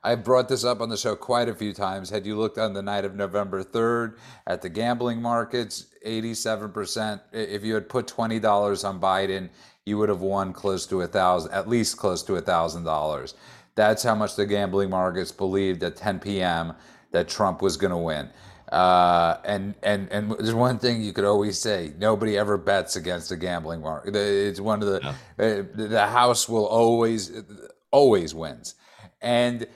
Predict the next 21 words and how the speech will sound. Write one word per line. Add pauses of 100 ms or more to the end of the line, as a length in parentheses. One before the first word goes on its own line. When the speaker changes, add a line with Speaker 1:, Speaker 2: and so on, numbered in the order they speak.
(180)
Speaker 1:
Ben,
I
just
wanna (760)
get,
get
into
a,
just
a
few
more
topics (300)
about, (100)
about
the
Constitution
and
America,
'cause
it's,